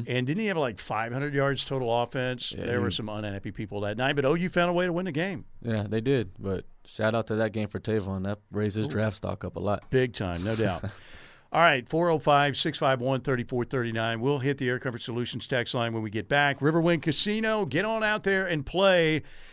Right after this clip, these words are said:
Speaker 1: in the, uh, Showdown in the Desert promotion. It is a promotion where you play specific electronic gaming machines.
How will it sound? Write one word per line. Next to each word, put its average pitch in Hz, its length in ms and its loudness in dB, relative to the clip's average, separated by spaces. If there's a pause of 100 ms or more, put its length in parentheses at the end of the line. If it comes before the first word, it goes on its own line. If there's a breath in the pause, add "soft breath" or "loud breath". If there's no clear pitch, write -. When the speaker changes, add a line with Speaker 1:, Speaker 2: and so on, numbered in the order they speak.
(280 soft breath)
Speaker 1:
in 151 240 2
the, 139 460 4
uh, 123 80 6
Showdown 160 480 4
in 143 80 -2
the 135 40 2
Desert 143 380 4
promotion. 131 560 2
It 147 220 -2
is 147 180 0
a 139 120 4
promotion 139 500 0
where 123 80 -2
you 156 160 -2
play 151 340 -2
specific 135 720 -2
electronic 139 640 0
gaming 143 340 4
machines. 110 600 -2